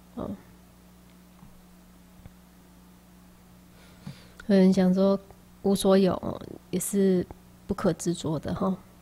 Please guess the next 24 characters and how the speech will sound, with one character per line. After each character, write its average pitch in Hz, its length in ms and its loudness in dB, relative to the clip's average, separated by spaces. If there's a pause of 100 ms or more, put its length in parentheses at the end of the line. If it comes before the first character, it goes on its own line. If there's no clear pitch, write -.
(520)
所 - 220 2
以 226 140 8
无 208 120 4
所 277 240 6
有 233 160 8
就 208 140 6
已 202 80 8
经 208 160 6
无 202 100 4
所 190 240 0
执， 170 280 -2
为 202 100 0
什 202 80 2
么？ 175 140 2
就 214 120 -2
是 - 140 -8
执 - 180 0
着 180 220 2
这 196 100 0
样 185 120 2
的 175 100 -2
概 180 300 -2
念， 180 260 0 (500)
哈。 - 220 -8